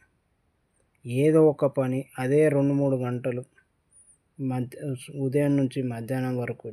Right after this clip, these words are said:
చేస్తే, రైతులకు కూడా చాలా చక్కటి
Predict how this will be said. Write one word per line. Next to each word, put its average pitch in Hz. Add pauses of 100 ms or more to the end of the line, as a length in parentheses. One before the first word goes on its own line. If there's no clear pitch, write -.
(120)
చేస్తే, 127 (1500)
రైతులకు 135
కూడా 131 (1700)
చాలా 135 (160)
చక్కటి 131